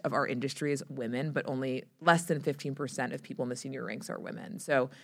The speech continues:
you're seeing a stagnation. And, you know, once we get to V P, S V P, M D level, you're seeing people,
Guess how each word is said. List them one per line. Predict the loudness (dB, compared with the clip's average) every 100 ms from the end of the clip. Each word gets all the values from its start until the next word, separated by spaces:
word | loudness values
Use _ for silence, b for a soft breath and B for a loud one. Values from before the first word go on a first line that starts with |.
| B B
you're | -4
seeing | 2 4 4
a |
stagnation. | 4 6 6 6 2 2 2 4 4
And, | 4 2 2 0 0
you | 0
know, | 0 -2 0
once | 2 2
we | 4
get | 4 4
to | 4 2
V | 4 0
P, | 4 4
S | 4 2
V | 0
P, | 0 2 4 4
M | 4 2 2
D | 2 4 4
level, | 8 8 10 8 8
you're | 4 0
seeing | 0 0 0
people, | -2 2 2 2 0